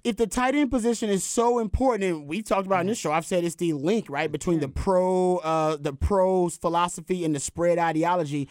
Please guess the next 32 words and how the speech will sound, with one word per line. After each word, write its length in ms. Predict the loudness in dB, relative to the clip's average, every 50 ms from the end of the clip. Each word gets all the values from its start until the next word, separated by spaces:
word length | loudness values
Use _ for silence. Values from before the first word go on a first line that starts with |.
| -10 _ -4
and 80 | -2
your 120 | -2 -2 0
pro 280 | -2 0 0 0 0 -2
spread, 840 | -6 -8 -6 -2 0 2 2 4 4 2 2 0 -2 -4 -6 -4
you 120 | -2 -2 -2
know, 320 | -2 -2 -4 -6 -6 -4
uh, 260 | -2 -2 -2 -2 0 0
mentality. 640 | 0 0 0 0 0 0 2 2 2 0 -2 -6 -8 -10 -8 -4
If 120 | -4 -2 0
that 160 | 0 0 0
is 60 | -2
the 80 | -4 -6
case, 480 | -2 0 0 2 2 0 -2 -6 -10 _ _ _ _ -6
then 360 | -2 0 2 2 2 0 -2 -6 _ _ _
how 160 | -2 -2 -2
come 140 | 0 -2 0
you 120 | 2 2 2
ain't 120 | 2 2
developed 280 | 0 0 -2 -4 -2 2
these 160 | 0 2 2
damn 280 | 2 0 2 2 2
tight 240 | 2 2 2 2 2
ends? 260 | 2 2 0 0 -2 _ _ -10 -6
You've 140 | -2 0
been 120 | 0 0 0
recruiting 380 | -2 -2 -2 0 0 0 0
tight 220 | 0 0 0 0 0
ends 160 | -2 -2 -2
since 160 | -2 -4 0
you 160 | 2 2 2 0
got 320 | 0 0 0 2 2 2
here. 140 | 0 0